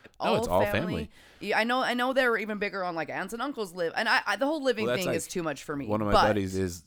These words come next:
Speaker 2: I
Speaker 1: is
Speaker 2: do love
Speaker 1: Hispanic,
Speaker 2: that.
Speaker 1: and he, the other day, he was talking. He's like, "Yeah, I went over and was hanging out with my aunt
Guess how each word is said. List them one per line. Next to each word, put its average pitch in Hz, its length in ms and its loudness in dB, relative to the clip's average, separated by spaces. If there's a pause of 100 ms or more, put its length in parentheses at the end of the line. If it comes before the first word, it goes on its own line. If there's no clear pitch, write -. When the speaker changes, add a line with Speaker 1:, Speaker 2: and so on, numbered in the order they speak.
(120)
Speaker 2:
I 160 60 -2
Speaker 1:
is 92 140 0
Speaker 2:
do 95 40 -4
love 98 60 -2
Speaker 1:
Hispanic, 85 400 0
Speaker 2:
that. - 200 -8
Speaker 1:
and 90 140 -6
he, 90 140 -6
the 90 160 -2
other 90 160 0
day, 90 300 0
he 80 180 -8
was 85 100 -6
talking. 98 200 0
He's 95 120 -6
like, 92 100 -6
"Yeah, 123 160 -6
I 120 40 -2
went 117 160 -2
over 113 260 0
and 107 100 -4
was 101 160 -8
hanging 104 220 -8
out 98 100 -4
with 95 120 -6
my 98 100 -4
aunt 92 100 -10